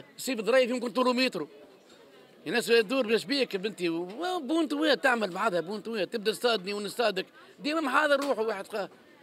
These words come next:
الناس قبل لا فماش كان، كان البونيه. ال-، اللي يسمعوا بيه قبل جبد موس يقول لك هذاك حاجه ماهوش، ماهوش معاركي ماهوش كبابلي خواف. علاش؟ في الحديد ما كانتش قبل سكاكد ولا ماس، ما كانتش.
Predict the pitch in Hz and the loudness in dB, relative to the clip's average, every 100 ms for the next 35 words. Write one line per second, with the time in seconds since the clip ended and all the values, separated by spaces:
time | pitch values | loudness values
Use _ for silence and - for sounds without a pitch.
0 | - - - - 302 240 - 294 320 330 | -20 -20 -18 -2 -2 0 2 4 4 4
1 | 311 294 285 285 262 247 285 277 277 240 | 2 2 -2 -2 -2 -2 -6 -6 -6 -6
2 | 262 247 233 - - - - - - - | -8 -8 -10 -16 -20 -20 -20 -20 -20 -20
3 | - - - - - - - - - - | -20 -20 -20 -20 -20 -20 -20 -20 -20 -20
4 | - - - - 208 233 - - - - | -20 -20 -16 -10 -10 -10 -20 -20 -20 -12
5 | 170 233 190 196 196 240 208 185 220 175 | -2 -2 0 0 2 2 2 0 -2 -2
6 | 196 160 277 311 269 294 294 247 294 294 | -4 -2 0 0 0 0 0 0 2 2
7 | 277 285 277 247 254 269 302 285 302 269 | 2 2 2 0 0 -2 0 0 0 -2
8 | 262 240 269 240 294 226 226 269 269 220 | -6 -6 -6 0 0 2 2 4 4 2
9 | 262 262 - 240 269 233 240 - - - | 2 2 2 4 4 2 -2 -10 -20 -20
10 | - - 254 262 226 185 254 190 185 202 | -14 0 2 4 4 6 4 2 -2 -4
11 | 175 175 135 - - - - - - - | -4 -4 -6 -10 -18 -18 -18 -16 -18 -16
12 | - 233 320 349 - 190 196 - 233 - | -8 -2 0 0 0 -4 -6 -6 -8 -6
13 | 175 180 185 160 160 165 208 220 - | -8 -8 -8 -8 -10 -12 -12 -10 -14